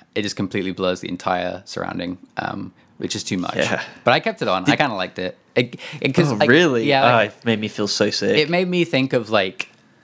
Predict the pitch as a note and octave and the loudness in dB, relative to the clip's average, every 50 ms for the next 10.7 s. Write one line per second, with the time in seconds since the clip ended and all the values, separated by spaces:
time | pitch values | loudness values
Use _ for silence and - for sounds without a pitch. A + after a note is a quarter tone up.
0 | _ _ - F#2+ F#2+ F#2 F#2 F#2 F#2 F2+ F2+ F2+ F#2+ - _ _ _ _ _ - | _ _ -2 0 0 0 0 -2 -4 -6 -6 -6 -8 -12 _ _ _ _ _ -10
1 | - B2 C3 A#2 G2+ G2+ - G#2+ F#2+ G2 - - - - G2+ F#2+ F#2+ F#2+ F#2 F#2 | -4 -2 0 0 0 0 0 -2 -4 -4 -8 -12 -8 -4 0 0 0 0 0 -4
2 | F2+ G2+ F2+ - - G2 F#2 - F#2+ F2+ - - - - B2 - C3+ B2+ - - | -2 -2 -4 -4 -4 -8 -12 -10 -10 -10 -12 -8 -4 -4 -2 -2 -2 -2 0 2
3 | C#3+ C3+ B2+ A2+ - - A#2 A2+ A2+ G#2+ G#2+ - - G2+ G2 G2 F#2+ - - - | 2 2 0 -2 -4 -2 -2 0 0 -2 -4 -4 -2 0 0 0 -2 -8 -16 -20
4 | _ - - G#2+ G#2+ G#2 G2+ G2+ G2+ F#2+ - - G2 F#2 F#2 F#2 F2+ - - - | _ -12 -6 -2 0 0 0 0 -2 -4 -2 -2 0 0 0 -2 -4 -6 -10 -14
5 | - - - - - _ _ - F#2+ F#2+ - - G#2 G2+ F#2 F2+ - G#2+ G2 - | -16 -18 -18 -20 -20 _ _ 0 0 0 -2 -4 -6 -6 -4 -2 -2 -4 -4 -2
6 | G#2 F#2 - F#2+ F#2 F2+ F2+ F2 E2+ - - - - - - - - - - - | -4 -2 0 0 0 0 -2 -4 -4 -6 -6 -10 -10 -10 -10 -12 -10 -8 -8 -8
7 | - - G2 - - - - - G2 G2 - - A#2+ A2 A2 G#2+ G#2 G#2 G2 - | -6 -6 -6 -6 -6 -8 -4 0 0 0 0 0 0 0 2 0 0 -2 -4 -8
8 | - - _ _ - A#2 G#2+ G#2 - - _ _ _ - A#2+ A2+ A2 A2 - G2 | -12 -20 _ _ 0 0 0 0 0 -6 _ _ _ -2 2 2 2 2 0 -2
9 | - G#2 F#2 - - G#2+ - - F#2 G2 F#2 F#2 F2+ F#2 F2+ F2+ - F2 E2+ E2+ | -6 -6 -4 -2 0 0 0 0 0 0 0 0 0 0 0 -2 -2 -2 -2 -2
10 | E2+ - - - - _ - F#2+ F2+ F2 - - - | -2 -4 -6 -16 -14 _ -6 -4 -4 -6 -8 -12 -16